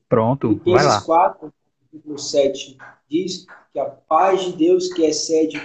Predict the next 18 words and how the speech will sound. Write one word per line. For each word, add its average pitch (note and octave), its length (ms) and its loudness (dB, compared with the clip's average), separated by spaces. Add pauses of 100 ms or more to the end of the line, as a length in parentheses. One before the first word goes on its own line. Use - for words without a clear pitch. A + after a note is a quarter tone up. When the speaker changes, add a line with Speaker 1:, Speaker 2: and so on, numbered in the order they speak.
(100)
Speaker 2:
todo G3 300 4
entendimento, D3+ 600 -4
possa D#3 340 -8
guardar C3+ 520 0
vossos - 480 -6 (340)
pensamentos F#3 960 0 (420)
e A3 100 -2
vossos E3 440 0
corações D#3 840 0 (240)
em E3 120 -6
Cristo C3+ 300 -6
Jesus. - 680 -8 (640)
Speaker 1:
Amém. A2 440 -6
Speaker 2:
Valeu, D3+ 160 2
cara. B2+ 140 2
Obrigado C#3+ 520 2
pelo D3+ 160 -2
convite. D3 600 -2